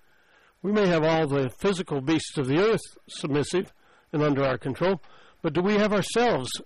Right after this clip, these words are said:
submissive to God? And the answer is, of course, not. Not of ourselves we don't. Man is not, not naturally by nature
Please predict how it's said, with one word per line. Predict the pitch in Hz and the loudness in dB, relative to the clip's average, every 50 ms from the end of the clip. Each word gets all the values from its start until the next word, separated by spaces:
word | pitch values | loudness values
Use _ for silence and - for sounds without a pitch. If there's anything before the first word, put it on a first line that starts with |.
| - - - | -16 -18 -16
submissive | - - - 170 143 160 147 - - 165 135 - - - _ _ _ _ | -10 -6 -4 -2 0 0 -2 -2 -4 -8 -10 -12 -16 -20 _ _ _ _
to | - 170 156 | -10 -8 -4
God? | 123 147 131 117 - - - - - _ _ _ _ _ _ _ _ _ _ _ _ _ _ - | -4 -4 -4 -4 -6 -12 -16 -20 -20 _ _ _ _ _ _ _ _ _ _ _ _ _ _ -10
And | - 131 | -6 -2
the | 131 139 | 0 0
answer | 139 135 - - 156 | 0 0 -2 -2 -4
is, | 139 117 | -4 -4
of | 127 110 | -6 -8
course, | - - 156 139 - - | -4 -2 -2 -2 -2 -2
not. | 139 131 131 160 160 | -4 -4 -4 -4 -4
Not | 135 127 143 165 | -2 -2 0 0
of | 185 | 2
ourselves | 202 220 208 - - 240 247 240 175 | 2 0 0 0 0 0 0 0 0
we | 143 156 151 | 0 0 0
don't. | 131 135 131 156 170 - | 0 0 -2 -2 -4 -4
Man | 147 143 151 156 160 | -4 -2 -2 0 0
is | 147 | 0
not, | 139 160 160 - - - - _ _ _ _ _ _ _ _ _ _ _ _ _ _ _ _ _ _ _ _ _ _ _ _ _ _ _ _ _ - | -2 -2 -4 -4 -6 -12 -20 _ _ _ _ _ _ _ _ _ _ _ _ _ _ _ _ _ _ _ _ _ _ _ _ _ _ _ _ _ -12
not | - - 185 175 | -10 -8 -6 -4
naturally | 156 151 147 143 - - 156 151 | -2 -2 -2 -2 -2 -4 -4 -4
by | 139 131 143 | -2 -2 -2
nature | 143 139 143 143 - - 147 120 | 0 0 0 -2 -2 -4 -8 -10